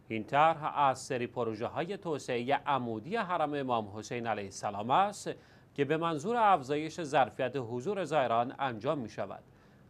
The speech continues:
هر یک از این دو سرداب در بخش شرقی و شمالی صحن مطهر در حرم امام حسین علیه السلام امتداد می‌یابند. سلام سعدون از مهندسان این پروژه گفته، اقدامات در زمینه متصل کردن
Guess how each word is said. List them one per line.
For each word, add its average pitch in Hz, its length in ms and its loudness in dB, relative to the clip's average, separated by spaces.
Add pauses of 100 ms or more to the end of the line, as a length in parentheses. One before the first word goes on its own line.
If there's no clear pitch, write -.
هر 113 120 4
یک 131 240 -2
از 120 180 2
این 131 120 -4
دو 120 120 -2
سرداب 127 560 2
در 135 180 4
بخش 120 340 0
شرقی 120 400 -4
و 123 200 0
شمالی 113 500 -4
صحن 165 320 -4
مطهر 127 600 2 (560)
در 113 240 2
حرم 110 440 -2
امام 107 520 -4
حسین 190 320 -6
علیه 156 240 -4
السلام 117 640 2 (140)
امتداد 120 640 0
می‌یابند. 104 720 -8 (380)
سلام 107 460 0
سعدون 120 640 -4
از 120 380 0
مهندسان 117 720 -4
این 160 140 -6
پروژه 120 380 -2
گفته، 160 640 -4
اقدامات 117 580 0
در 117 220 4
زمینه 110 520 -4
متصل 113 480 -6
کردن 120 540 -2